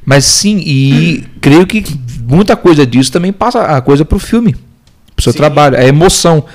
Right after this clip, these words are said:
Speaker 1: Porque às vezes você pode ter uma excelente maquiagem, uma má direção.
Speaker 2: Já aconteceu comigo.
Speaker 1: Já aconteceu contigo?
Speaker 2: Já. É.
Speaker 1: Você quem fez?
Speaker 2: Foi.
Speaker 1: Hum.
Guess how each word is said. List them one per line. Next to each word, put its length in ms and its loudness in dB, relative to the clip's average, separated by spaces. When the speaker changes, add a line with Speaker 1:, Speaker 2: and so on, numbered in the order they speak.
Speaker 1:
Porque 120 -6
às 80 4
vezes 140 2
você 60 -2
pode 180 -2
ter 60 0
uma 220 -2
excelente 560 -4
maquiagem, 460 -4
uma 140 -4
má 140 -2
direção. 460 -4
Speaker 2:
Já 140 -20
aconteceu 320 -20
comigo. 260 -20
Speaker 1:
Já 80 0
aconteceu 200 0
contigo? 320 0
Speaker 2:
Já. 200 -14
É. 240 -8
Speaker 1:
Você 260 0
quem 160 -2
fez? 400 -8
Speaker 2:
Foi. 200 -20
Speaker 1:
Hum. 260 -6